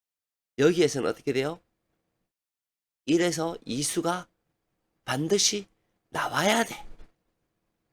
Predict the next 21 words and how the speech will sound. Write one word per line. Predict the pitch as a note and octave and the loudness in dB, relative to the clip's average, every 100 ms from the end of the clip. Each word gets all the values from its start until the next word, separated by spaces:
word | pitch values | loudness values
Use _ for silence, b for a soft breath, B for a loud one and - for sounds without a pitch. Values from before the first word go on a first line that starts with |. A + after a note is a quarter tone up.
| _ _ _ _ _ _ _ _ _ _ - | _ _ _ _ _ _ _ _ _ _ 2
이렇게 | E3+ G3 | 2 2
정리해 | B2+ A2+ B2 A#2+ | -2 -2 0 0
드릴 | A#2+ | 0
수도 | C3 - A#2 | -4 -4 -6
있어요. | - - - - _ _ _ _ _ _ _ _ _ _ _ _ _ | -6 -10 -12 -12 _ _ _ _ _ _ _ _ _ _ _ _ _
근데 | A2 A#2 C#3 | -8 -2 -2
이게 | B2 E3 | -2 -4
더 | - A#2+ | -2 -6
힘들어요. | D#3 F#3 A2+ - - _ _ _ _ _ _ _ _ _ _ _ _ _ _ | -4 -4 -6 -8 -16 _ _ _ _ _ _ _ _ _ _ _ _ _ _
보기에는 | - D#3+ D3+ D3 A#2 | -4 0 2 2 0
이게 | G#2+ | -6
좋을 | G2 A2 A#2+ | -6 -2 -4
것 | - | -4
같아도, | C#2 - F2 A#2 - _ _ _ _ | -12 -10 -10 -8 -8 _ _ _ _
그리고 | C#3 C#3 | 0 2
나중에 | A2 A#2+ D#3+ C#3+ E3 - _ _ _ - | 2 0 0 0 -2 -10 _ _ _ -6
조금 | - E3 | -2 -2
분석을 | F#3+ G3+ F3 | -2 0 0
하신다라고 | E3+ F#3+ G#3 D3+ G#2 | -2 -4 0 0 0
생각하시는 | F#2+ G2+ G2 - G2 F2 | -2 -6 -8 -10 -10 -12
분들은 | E2 A2+ C3+ | -12 -10 -10